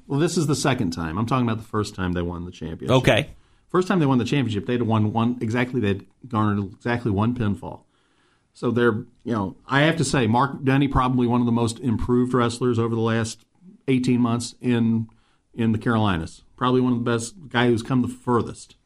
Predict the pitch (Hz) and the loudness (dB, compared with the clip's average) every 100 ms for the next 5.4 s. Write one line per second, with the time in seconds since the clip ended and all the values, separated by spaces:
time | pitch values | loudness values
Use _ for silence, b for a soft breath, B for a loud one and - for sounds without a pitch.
0 | _ _ _ - 143 143 135 131 127 101 | _ _ _ -6 0 2 2 2 2 2
1 | 110 123 127 127 123 117 117 120 104 120 | 2 4 2 0 0 0 0 0 0 0
2 | 120 113 110 - 110 104 107 98 95 95 | 2 0 -2 -2 -2 -2 -2 0 0 0
3 | 95 - 104 101 107 107 101 - 117 107 | 0 -4 -4 -4 -4 -4 -4 -2 -2 -2
4 | 101 98 98 95 - 117 82 - _ _ | 0 0 0 -4 -8 -6 -6 -12 _ _
5 | - 113 87 | -4 -2 -2